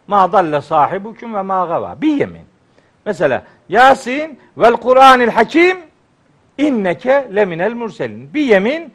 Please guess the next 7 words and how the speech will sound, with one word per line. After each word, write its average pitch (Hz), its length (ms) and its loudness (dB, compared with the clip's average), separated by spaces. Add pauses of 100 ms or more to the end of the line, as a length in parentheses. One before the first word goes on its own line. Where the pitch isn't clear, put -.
(160)
sonra 160 420 -2
cümle. 127 340 -14 (280)
"Sâd 320 560 6 (340)
vel 233 160 6
Kur'ani 220 800 4
ziz 247 360 -6
zikr 262 480 -4